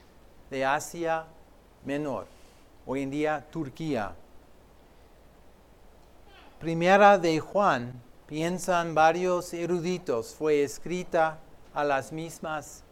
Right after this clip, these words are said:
iglesias también. Al pensar en el propósito de la carta, y para entender más de los antecedentes de la carta, vamos a ir a Hechos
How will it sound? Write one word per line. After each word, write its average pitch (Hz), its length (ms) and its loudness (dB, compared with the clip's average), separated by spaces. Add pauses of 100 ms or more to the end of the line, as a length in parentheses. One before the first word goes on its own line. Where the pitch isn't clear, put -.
(180)
iglesias 147 880 -2
también. 113 640 -4 (1400)
Al 160 200 2
pensar 190 500 4
en 220 100 -2
el 185 200 -2
propósito 185 720 0
de 175 100 0
la 151 200 2
carta, 131 520 0 (580)
y 139 80 -12
para 151 220 0
entender 175 560 -2
más 180 360 -2
de 202 120 -4
los 180 360 -2
antecedentes 165 1300 2
de 131 120 -6
la 113 220 -2
carta, 131 480 -4 (1300)
vamos 185 440 0
a 165 160 6
ir 170 280 2
a 143 280 6
Hechos 180 640 -2